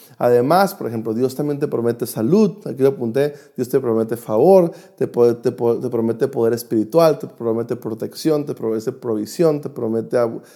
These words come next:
provisión abundante, te promete sabiduría y te promete muchas cosas. Este, em,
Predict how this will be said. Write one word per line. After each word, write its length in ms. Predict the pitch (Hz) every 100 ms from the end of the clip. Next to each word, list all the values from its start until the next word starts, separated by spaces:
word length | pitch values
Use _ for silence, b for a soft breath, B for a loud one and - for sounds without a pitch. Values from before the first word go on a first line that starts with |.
| B -
provisión 300 | 131 113 127
abundante, 420 | 117 123 135 131
te 60 |
promete 340 | 117 110 113 127
sabiduría 580 | 127 113 110 156 202 B B B
y 80 | 165
te 100 | 180
promete 520 | 165 165 175 196 196
muchas 920 | 170 170 185 214 190 - 185 170 - - _ -
cosas. 640 | 160 139 - - - - b b b -
Este, 580 | 131 - - 120 110 110 B B B
em, 380 | - 120 120